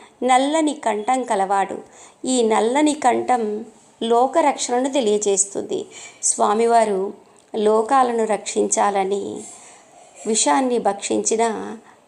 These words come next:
ఆ సంఘటనను మనకు స్ఫురింపచేసి, దయామయుడైన కారుణ్యామృతవర్షుడైన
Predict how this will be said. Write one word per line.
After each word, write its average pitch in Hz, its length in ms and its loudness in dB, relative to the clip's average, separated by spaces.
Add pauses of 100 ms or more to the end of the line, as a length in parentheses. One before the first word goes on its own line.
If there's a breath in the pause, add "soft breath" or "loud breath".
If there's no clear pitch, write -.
(120)
ఆ 277 280 -2 (540)
సంఘటనను 254 680 2
మనకు 220 480 0 (260 loud breath)
స్ఫురింపచేసి, 226 1200 0 (400 loud breath)
దయామయుడైన 220 1120 2 (320)
కారుణ్యామృతవర్షుడైన 226 1700 2